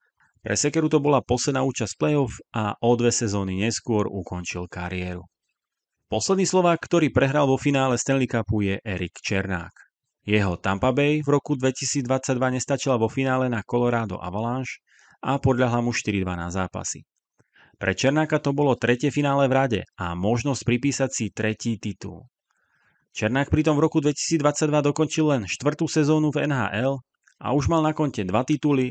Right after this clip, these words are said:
a jedno neúspešné finále. Ak by mal niekto v najbližšej dobe prekonať rekord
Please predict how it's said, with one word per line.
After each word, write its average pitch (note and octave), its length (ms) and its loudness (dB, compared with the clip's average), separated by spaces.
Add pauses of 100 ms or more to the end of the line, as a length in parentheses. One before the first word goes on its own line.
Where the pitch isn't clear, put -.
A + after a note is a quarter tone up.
(160)
a C#3 160 0
jedno A#2 320 0
neúspešné G#2+ 560 -6
finále. F#2+ 480 -4 (480)
Ak G#2+ 160 2
by G3+ 160 2
mal F3 160 4
niekto D#3 320 0
v G#2 80 0
najbližšej D3 400 2
dobe D3 160 4
prekonať C3+ 560 2
rekord A#2+ 320 -2